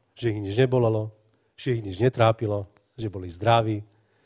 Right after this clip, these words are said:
Ako jeden brat do nás hovorí, e, povedal v Trebišove nedávno,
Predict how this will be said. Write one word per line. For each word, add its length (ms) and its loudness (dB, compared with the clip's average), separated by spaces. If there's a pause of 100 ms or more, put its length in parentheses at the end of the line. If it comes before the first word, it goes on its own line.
(2000)
Ako 160 0
jeden 160 6
brat 240 8
do 80 6
nás 160 2
hovorí, 400 -2 (160)
e, 320 -2
povedal 320 2
v 80 -6
Trebišove 400 0
nedávno, 480 0